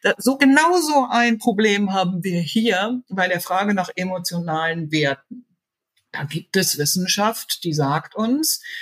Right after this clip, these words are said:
ähm, das Hirn schüttet, wenn wir glücklich sind, spezifische Botenstoffe aus. Die wirken dann gesundheitsfördernd und glückliche Menschen arbeiten besser.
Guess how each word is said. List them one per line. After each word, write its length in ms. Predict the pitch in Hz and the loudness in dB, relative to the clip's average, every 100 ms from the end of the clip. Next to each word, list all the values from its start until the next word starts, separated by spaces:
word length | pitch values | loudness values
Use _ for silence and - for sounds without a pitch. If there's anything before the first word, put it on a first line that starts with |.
| - - - - | -14 -16 -6 0
ähm, 280 | 190 190 190 | 4 4 2
das 180 | 175 - | 2 2
Hirn 400 | 196 196 220 269 | 2 4 4 4
schüttet, 720 | - 202 - 240 302 302 180 | 2 0 4 4 4 -2 0
wenn 320 | 175 208 208 | 4 4 6
wir 160 | 208 | 4
glücklich 540 | 156 185 180 185 208 - | 2 -2 -2 0 0 2
sind, 280 | 233 247 262 | 4 4 2
spezifische 880 | - 202 - 202 175 170 - 165 | 2 0 2 0 0 -2 0 0
Botenstoffe 880 | 156 151 170 185 226 233 - 233 233 | -2 -2 -2 0 0 0 2 0 2
aus. 540 | 254 - 220 254 285 - | -4 -2 -2 0 -2 -2
Die 200 | 208 180 | 0 2
wirken 440 | 190 185 190 185 | 0 2 0 2
dann 400 | 180 175 180 175 | 2 2 0 0
gesundheitsfördernd 1600 | 175 160 175 196 208 233 226 233 - 226 226 226 226 240 254 247 - | 0 0 0 0 -2 0 0 0 0 2 2 0 0 2 2 0 -4
und 360 | 190 190 196 | -4 -2 -4
glückliche 520 | 190 190 - 190 170 180 | -4 -6 -2 -4 -4 -2
Menschen 380 | 175 190 - | -2 0 -2
arbeiten 600 | 214 160 156 143 139 131 127 | 0 0 0 0 -2 -6 -8
besser. 440 | 113 - - - | -8 -8 -12 -20